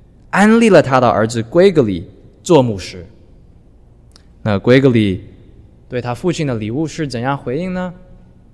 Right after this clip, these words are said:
他逃走了，离开了自己的家。不过几个月之后，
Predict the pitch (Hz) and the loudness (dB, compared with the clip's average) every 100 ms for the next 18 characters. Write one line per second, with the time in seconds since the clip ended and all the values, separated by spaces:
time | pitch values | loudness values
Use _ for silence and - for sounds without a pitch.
0 | _ _ _ _ _ - 147 120 156 190 | _ _ _ _ _ -10 -8 -2 0 0
1 | 135 98 87 - - - _ _ - _ | -2 -4 -12 -20 -20 -20 _ _ -20 _
2 | _ - - _ - - 156 180 170 160 | _ -20 -20 _ -12 0 2 6 6 6
3 | 165 135 101 90 85 78 78 - - - | 2 -2 -2 -4 -6 -10 -12 -20 -20 -20
4 | - - - - - - - - - - | -20 -20 -20 -20 -20 -20 -20 -20 -20 -20
5 | - - - _ _ _ _ 170 233 180 | -20 -20 -20 _ _ _ _ 2 4 4
6 | 147 147 202 175 170 160 175 117 - - | 0 0 2 2 0 0 0 -2 -10 -20